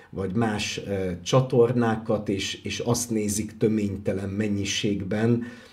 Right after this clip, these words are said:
a gyerekek, és így nem lesznek nevelve a gyerekek, és ugye ez kihat a társadalomra is, és ezért a társadalom egy ilyen megengedő lesz, hogy miért ne lehetne ilyen, ha valaki szerelmes egy fába, miért ne vehetné el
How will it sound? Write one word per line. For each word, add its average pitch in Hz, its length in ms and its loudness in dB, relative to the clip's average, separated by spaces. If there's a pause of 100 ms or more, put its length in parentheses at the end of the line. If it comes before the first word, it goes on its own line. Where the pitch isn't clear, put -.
(100)
a - 80 -8
gyerekek, 127 560 6
és - 140 0
így 120 100 0
nem 123 160 4
lesznek 113 380 -2
nevelve 104 960 4 (380)
a 90 120 -6
gyerekek, 131 680 4
és - 180 -6
ugye 110 120 2
ez 113 140 0
kihat 117 340 4
a 101 140 -4
társadalomra 104 1000 0
is, 120 360 0 (380)
és - 80 -6
ezért 123 400 6
a - 120 -2
társadalom 123 680 2
egy 110 160 0
ilyen 123 140 6
megengedő 104 1080 4
lesz, 117 280 0
hogy 113 280 0 (200)
miért 156 260 4
ne 117 80 0
lehetne 87 480 -4
ilyen, 123 520 6
ha 117 200 0 (140)
valaki 117 380 2
szerelmes 104 680 -2
egy 87 140 -4
fába, 120 480 2
miért 107 320 0
ne 98 100 -4
vehetné 95 600 -4
el 120 380 4